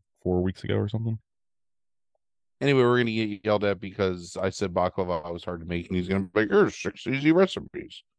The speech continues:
Speaker 1: Yes.
Speaker 2: Um,
Speaker 1: Super easy, barely an inconvenience. <clears throat>
Speaker 2: <laughs> yeah. Friends.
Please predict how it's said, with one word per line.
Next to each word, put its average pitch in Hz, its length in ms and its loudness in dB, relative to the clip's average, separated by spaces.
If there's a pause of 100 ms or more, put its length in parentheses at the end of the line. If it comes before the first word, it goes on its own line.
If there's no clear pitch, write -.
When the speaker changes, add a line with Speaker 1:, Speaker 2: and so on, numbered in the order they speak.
(220)
Speaker 1:
Yes. - 320 -10 (280)
Speaker 2:
Um, 87 440 2 (720)
Speaker 1:
Super 185 540 6
easy, 95 180 6
barely 107 340 6
an 101 80 2
inconvenience. 90 800 -2
<clears throat> - 40 -12
Speaker 2:
<laughs> 98 440 4
yeah. 107 100 4 (2500)
Friends. - 640 -8